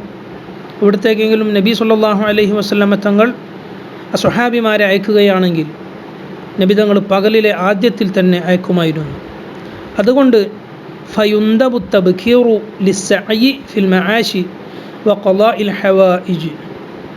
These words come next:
ഇത്തരം കാര്യങ്ങൾക്ക് നമ്മുടെ വി-, ജീവിതോപാധികൾ സമ്പാദിക്കുവാനും മറ്റ് ആവശ്യങ്ങളായാലും അത് രാവിലെ തന്നെ ആക്കൽ എന്നത് നബി സല്ലല്ലാഹു അലൈഹി വസല്ലമ തങ്ങളുടെ ഈ പ്രവർത്തനത്തെ നോക്കി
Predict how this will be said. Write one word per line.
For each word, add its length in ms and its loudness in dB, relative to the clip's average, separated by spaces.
ഇത്തരം 300 2
കാര്യങ്ങൾക്ക് 540 2
നമ്മുടെ 280 4
വി-, 220 -2
ജീവിതോപാധികൾ 880 2
സമ്പാദിക്കുവാനും 920 2
മറ്റ് 220 2
ആവശ്യങ്ങളായാലും 1000 2
അത് 220 2
രാവിലെ 360 2
തന്നെ 160 2
ആക്കൽ 380 0
എന്നത് 340 4
നബി 160 4
സല്ലല്ലാഹു 580 2
അലൈഹി 280 2
വസല്ലമ 420 2
തങ്ങളുടെ 460 2
ഈ 160 0
പ്രവർത്തനത്തെ 720 2
നോക്കി 380 0